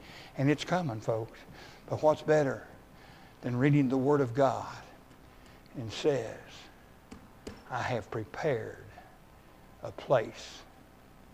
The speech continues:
for you, that where I am, you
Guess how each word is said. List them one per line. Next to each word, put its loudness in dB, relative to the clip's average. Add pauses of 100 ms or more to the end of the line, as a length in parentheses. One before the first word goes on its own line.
(160)
for -6
you, -12 (960)
that -4
where 4
I 2 (140)
am, -6 (1800)
you 2